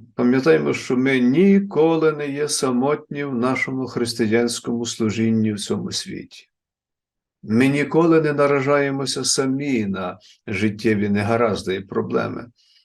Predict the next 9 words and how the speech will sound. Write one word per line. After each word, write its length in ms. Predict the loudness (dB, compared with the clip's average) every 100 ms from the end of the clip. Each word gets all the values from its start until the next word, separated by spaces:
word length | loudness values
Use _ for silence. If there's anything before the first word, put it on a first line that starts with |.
| _ _ _
Син 600 | -6 -4 2 4 4 4
Божий 520 | 2 2 2 0 -6 -12 _ _ _
завжди 920 | -14 -8 -2 -2 -2 -6 -8 -8 -8 -12 _ _ _ -12
є 460 | -4 -2 -2 -4 -12 _ _ _ _ _ _
поруч 680 | -2 0 0 -4 -4 -4 -8
нас, 720 | -16 -12 -10 -10 -10 -12 -16 _ _ _ _ _ _
допомагає 920 | -12 0 0 2 2 2 2 0 -2
нам 440 | -6 -8 -12 -14 -16 -4
нести 600 | -2 0 -2 -6 -8